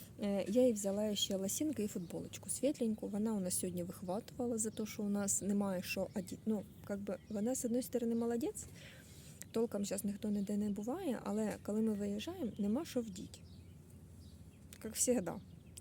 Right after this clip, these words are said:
І взяла їй, значить, е, лосінки там такі, м, коротенькі, чорненькі в рубчик,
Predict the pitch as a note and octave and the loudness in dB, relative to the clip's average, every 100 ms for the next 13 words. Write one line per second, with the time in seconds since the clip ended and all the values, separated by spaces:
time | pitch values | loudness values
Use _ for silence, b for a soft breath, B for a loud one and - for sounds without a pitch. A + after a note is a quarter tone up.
0 | B B B B B B B B B - | B B B B B B B B B 2
1 | C4+ B3 G#3+ A3 A3+ G3+ G3+ G#3+ F#3+ - | 4 6 4 4 4 4 4 2 -2 -6
2 | B B B B B B B B B B | B B B B B B B B B B
3 | B B - G3+ F#3+ G3 G3+ E4 G#4 E4+ | B B -8 -4 0 2 2 2 2 0
4 | C#4 B3 A3+ A3+ - G#3+ G3+ - F#3+ F#3 | 0 0 0 -2 0 0 0 -2 -2 -2
5 | - G#3 G3+ G3 F#3+ G3 - G3 F#3+ F#3 | 0 0 2 0 -2 -2 -4 -2 -2 -2
6 | G3 G3 G3 F#3 - | -2 -4 -4 -6 -8